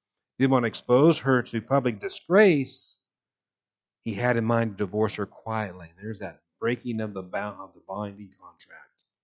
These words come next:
between him and Mary. He wanted to do that as quietly as possible. He didn't want to embarrass her. What does it mean that he was a righteous man? What does that mean, to be a righteous man?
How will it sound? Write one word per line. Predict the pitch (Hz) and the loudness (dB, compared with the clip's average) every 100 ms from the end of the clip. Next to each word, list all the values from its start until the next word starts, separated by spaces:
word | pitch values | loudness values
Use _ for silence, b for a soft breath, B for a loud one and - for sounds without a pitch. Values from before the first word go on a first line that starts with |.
| _ _ _ _ _ _ _ | _ _ _ _ _ _ _
between | - 87 107 95 | -18 -8 -6 -4
him | 110 107 | -4 -4
and | 95 92 | -4 -6
Mary. | 92 95 85 80 _ _ _ b b b _ - | -8 -8 -10 -18 _ _ _ b b b _ 2
He | 175 | 6
wanted | 190 156 | 8 8
to | 143 | 6
do | 135 | 8
that | 127 | 8
as | 110 | 6
quietly | - 143 160 175 147 | 0 2 4 6 4
as | 131 | 2
possible. | - 151 165 160 127 117 b b | 0 2 2 4 4 4 b b
He | 185 | 8
didn't | 180 | 8
want | 165 185 | 8 6
to | 165 | 6
embarrass | 123 135 151 160 - | 6 6 6 6 4
her. | 120 101 _ _ _ _ _ _ _ | 0 -2 _ _ _ _ _ _ _
What | 202 | 4
does | 226 | 6
it | |
mean | 156 165 | 8 6
that | 143 | 6
he | 131 | 4
was | 120 | 4
a | 113 | 4
righteous | 113 110 107 98 104 | 4 4 0 -10 -4
man? | 101 101 92 87 | -2 -2 -6 -10
What | 135 | -10
does | 131 | -6
that | 127 101 | -4 -4
mean, | 107 104 90 | -4 -4 -8
to | |
be | 87 101 | -10 -10
a | |
righteous | 92 92 92 87 - | -6 -8 -10 -16 -20
man? | 170 | _